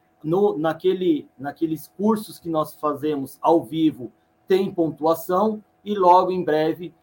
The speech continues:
esses gravados também terão pontuações, tá bom? Agradeço mais uma vez a presença de todos, o convite, e fico muito contente com esse lançamento dessa nova plataforma da Aldisa,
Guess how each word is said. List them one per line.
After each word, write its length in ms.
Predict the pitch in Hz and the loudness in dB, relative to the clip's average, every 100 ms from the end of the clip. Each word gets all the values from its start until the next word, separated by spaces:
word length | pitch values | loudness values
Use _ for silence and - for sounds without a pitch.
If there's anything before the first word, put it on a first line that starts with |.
| _ - | _ 2
esses 380 | 170 170 151 | 4 4 -6
gravados 760 | 135 160 151 151 151 156 160 - _ | 0 2 2 4 4 4 -8 -12 _
também 400 | 202 170 170 175 | -4 -2 -4 -2
terão 340 | 170 151 147 | -4 -2 -6
pontuações, 840 | 147 151 151 151 151 90 _ _ _ _ _ | -8 -10 -4 -4 -4 -18 _ _ _ _ _
tá 80 | 123 | -8
bom? 380 | 127 202 196 - _ _ | 0 0 0 -6 _ _
Agradeço 560 | - 151 165 156 175 165 | -8 -2 0 0 0 0
mais 200 | 156 139 | -4 -4
uma 200 | 147 143 | -2 -2
vez 240 | 147 147 | -2 -6
a 80 | 139 | -6
presença 400 | - 139 139 135 | -6 -8 -8 -12
de 120 | 123 | -20
todos, 500 | 117 170 190 196 156 | -6 0 0 0 -4
o 60 | 151 | -12
convite, 680 | - 151 131 165 190 - - _ _ | -8 -8 -4 -6 -8 -12 -18 _ _
e 80 | - | -12
fico 300 | 185 175 180 | -10 -8 -4
muito 340 | 175 214 214 | 0 0 0
contente 500 | 208 190 180 175 170 | -4 -6 2 0 0
com 120 | - | -4
esse 180 | 170 165 | -4 -4
lançamento 760 | 160 160 160 143 151 156 175 160 _ _ _ | -6 -4 -4 -2 -4 -6 -10 -14 _ _ _
dessa 340 | 127 151 151 147 | -8 -6 -4 0
nova 300 | 151 151 147 | 2 2 0
plataforma 640 | 143 143 143 143 143 139 | -2 -2 -4 -4 -4 -4
da 80 | 135 | -4
Aldisa, 580 | 131 127 170 165 175 | -6 -6 -6 -6 -10